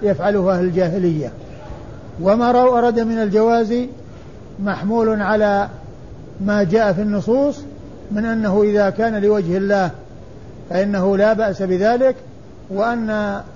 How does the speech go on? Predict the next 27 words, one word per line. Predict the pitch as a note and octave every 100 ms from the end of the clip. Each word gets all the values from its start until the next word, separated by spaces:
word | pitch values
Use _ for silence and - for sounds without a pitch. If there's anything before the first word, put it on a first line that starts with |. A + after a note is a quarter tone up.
| G#3+
العتيرة | G#3 F3+ F#3 A3 G#3+ G3 G3+ G3 G3+
إذا | G3+ G3+ F#3+
كان | F#3 A3 G#3
لا | G3+ C4
يخص | F#3 A3+ A#3+
بها | G#3+ G3+ G3
شهر | G#3+ G3
رجب | G3+ G3+ G3+ F#3+ - - - - - - -
وإنما | G3+ G3+ G#3 G#3+ G#3
تفعل | A#3 F#3 F#3+ G#3 F3
في | A#3
أي | B3 B3
وقت | A#3+ A3+ -
من | G#3+ G3+
الأوقات | G3+ F#3+ G3 G#3 G3 - - - - - - - -
فإن | F#3+ G3+ G3
ذلك | F#3 F#3+ F#3 F3+ F#3 F3+ F#3 -
سائغ. | - F3+ D3+ C#3+ - - - - - - - - - - - - - - - - - - - - -
أورد | G3 A#3 C4
النسائي | B3+ B3 G#3 B3 A#3+
حديث | F#3+ A3 A#3
أبي | A#3 A#3
هريرة | A3+ A#3+ A3 G#3+
رضي | A3 G#3+
الله | G#3+ G3+
تعالى | G3+ G3 F#3+
عنه | F#3+ F3+